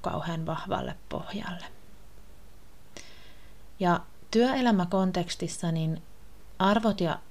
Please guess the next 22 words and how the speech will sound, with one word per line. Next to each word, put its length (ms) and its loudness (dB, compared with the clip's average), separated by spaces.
arvostus 680 2
niin 160 -2
on 160 2
niitä 260 4
asioita, 520 4
jotka 260 0
määrittää 640 4
sitä 240 -4
meidän 300 -2
tapaa 400 0
tehdä 340 -6
työtä. 380 2
Jo 160 12
ihan 260 8
siitä, 440 8
että, 240 0
että 180 -6
minkälainen 680 6
ammatillinen 680 6
itsetunto 760 -2
meillä 360 -2
on, 280 0